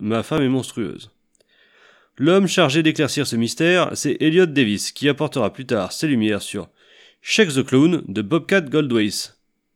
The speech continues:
Essaye de te souvenir, le ventriloque de l'épisode dix.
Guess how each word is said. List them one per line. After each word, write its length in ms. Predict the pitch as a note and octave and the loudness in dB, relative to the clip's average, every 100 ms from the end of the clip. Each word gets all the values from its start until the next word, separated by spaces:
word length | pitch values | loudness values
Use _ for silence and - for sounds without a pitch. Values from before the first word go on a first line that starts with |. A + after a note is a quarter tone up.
| _ _ _ | _ _ _
Essaye 300 | - C#3 A3+ | -6 -4 -2
de 120 | G3+ F#3 | -2 -4
te 60 | |
souvenir, 360 | - B2 A2+ - | -2 -2 0 -2
le 140 | G#2 | -4
ventriloque 580 | B2+ E3+ F#3 - D#3 E3+ | -2 0 -2 0 0 0
de 80 | C3 | 0
l'épisode 420 | A#2+ A#2 B2 A2+ | -2 -2 -4 -4
dix. 460 | G2 A#2+ - - | -6 -6 -6 -8